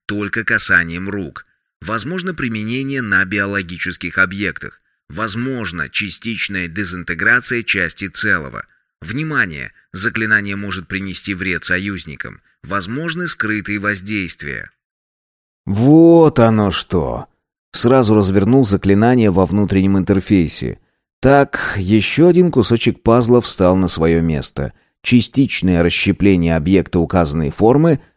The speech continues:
это же бурильная машина в магическом исполнении. Встал к горе и кастуй дырку наверх под свой размер. Какое полезное и, главное,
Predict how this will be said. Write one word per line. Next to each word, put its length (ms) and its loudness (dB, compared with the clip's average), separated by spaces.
это 160 0
же 140 2
бурильная 720 4
машина 540 2
в 80 -2
магическом 640 0
исполнении. 760 2
Встал 460 2
к 60 -2
горе 600 4
и 120 2
кастуй 440 2
дырку 600 4
наверх 680 2
под 180 2
свой 360 2
размер. 560 2
Какое 320 0
полезное 720 0
и, 20 -2
главное, 600 2